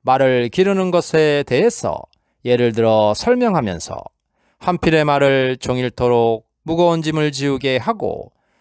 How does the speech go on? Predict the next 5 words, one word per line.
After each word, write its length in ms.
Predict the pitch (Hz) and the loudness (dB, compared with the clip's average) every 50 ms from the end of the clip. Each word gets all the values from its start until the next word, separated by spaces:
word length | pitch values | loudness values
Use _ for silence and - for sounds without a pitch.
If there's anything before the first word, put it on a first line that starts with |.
| _ _ - | _ _ -2
또한 460 | 120 110 107 101 98 95 92 95 98 | 0 2 4 4 2 2 -2 -4 -4
풀어놓지 600 | - - 202 196 185 175 160 - - - 160 151 | 0 2 2 2 2 2 0 -2 -4 -2 0 0
않는다면 920 | 143 139 139 135 131 127 131 139 196 220 208 143 95 80 69 60 - - _ _ _ _ _ _ _ | 0 0 -2 -4 -6 -4 0 0 0 0 0 -2 -6 -8 -10 -14 -20 -20 _ _ _ _ _ _ _
결과적으로 920 | - 131 127 127 117 127 123 120 120 113 117 113 113 113 113 110 107 98 87 | -2 0 0 2 2 0 2 2 2 0 2 0 2 2 2 0 0 -2 0
말은 480 | 113 156 202 202 143 - - - - | 2 2 2 2 -2 -6 -10 -14 -20